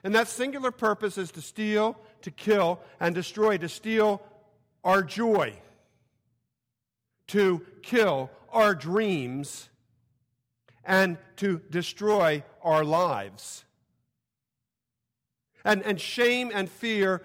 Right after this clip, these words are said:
are two of Satan's greatest weapons in this ongoing assault on your and my lives. The shame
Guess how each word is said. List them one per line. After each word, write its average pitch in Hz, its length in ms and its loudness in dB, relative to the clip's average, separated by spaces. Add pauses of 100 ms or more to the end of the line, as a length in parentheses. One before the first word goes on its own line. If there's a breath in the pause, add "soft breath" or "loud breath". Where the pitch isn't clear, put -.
(160 loud breath)
are 170 220 4
two 214 640 0 (180 loud breath)
of 180 280 2 (160)
Satan's 160 640 -2 (180)
greatest 170 480 -2
weapons 135 880 -2 (540)
in 156 260 0
this 147 460 -2 (260)
ongoing 170 800 0
assault 143 760 -2 (300)
on 131 240 -2
your 160 460 -2 (340)
and 131 220 -4
my 131 340 0
lives. 113 840 -4 (2250)
The 151 80 -8
shame 220 680 0